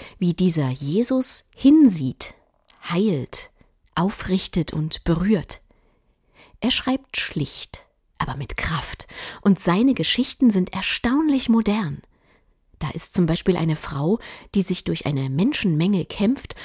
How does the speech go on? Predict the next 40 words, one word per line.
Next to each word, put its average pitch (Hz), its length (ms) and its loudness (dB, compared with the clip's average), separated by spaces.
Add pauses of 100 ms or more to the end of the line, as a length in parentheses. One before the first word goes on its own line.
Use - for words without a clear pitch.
(180)
um 180 220 2
Jesus 269 540 -2
nur 196 260 -2
ganz 277 360 0
leicht 233 380 -2
am 202 120 0
Gewand 190 360 0
zu 190 100 -6
berühren, 147 460 -8 (240)
weil 190 80 0
sie 190 180 2
hofft, - 400 -4 (260)
das - 300 0
würde 160 220 -2
schon 165 220 -4
reichen. 143 440 -8 (880)
Oder 165 220 -2
ein 151 180 0
Mann, 208 280 6
der 139 140 0
sagt: 165 360 -2 (280)
„Ich - 180 -4
bin 220 180 6
nicht 202 260 2
würdig, 190 400 2
dass 143 200 -4
du 151 100 0
mein 143 320 -2
Haus 220 220 0
betrittst. - 600 -6 (300)
Sprich - 340 -2
nur 240 240 4
ein 247 380 2
Wort, 240 380 0 (220)
und 180 320 0
mein 170 300 0
Diener 202 380 2
wird 147 160 -8
wieder 143 180 -6
gesund.“ 151 460 -4